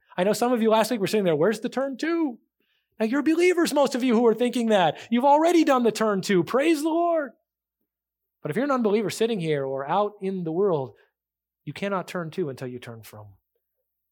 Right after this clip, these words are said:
And so there is a, there's a heavy emphasis in the Scriptures and with the very herald of the King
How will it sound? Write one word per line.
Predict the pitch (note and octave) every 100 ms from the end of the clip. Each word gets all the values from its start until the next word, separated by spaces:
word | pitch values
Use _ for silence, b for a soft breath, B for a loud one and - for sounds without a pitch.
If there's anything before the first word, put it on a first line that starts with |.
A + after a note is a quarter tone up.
| _
And | A#2+
so | C3+
there | C3 C#3
is | C3
a, | C3 A#2+
there's | D3+ C#3+
a |
heavy | - - G3 D3+ B2 b b -
emphasis | E3+ D#3 B2 -
in | G3 A3 B3+
the | A#3+
Scriptures | A3+ - A#3+ - G3 D3 -
and | F#3 F#3+ G3 -
with | - B3+ -
the | -
very | F#3+ A3 F#3 D#3
herald | - G#3 B3+ C4 C4 -
of | A#3 B3 A3+
the | G#3+
King | A#3 B3 G3 D#3